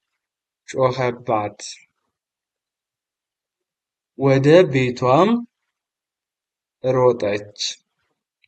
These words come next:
ተከትሏት ሄደ።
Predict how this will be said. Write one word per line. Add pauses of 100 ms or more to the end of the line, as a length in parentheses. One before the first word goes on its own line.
(2000)
ተከትሏት (120)
ሄደ።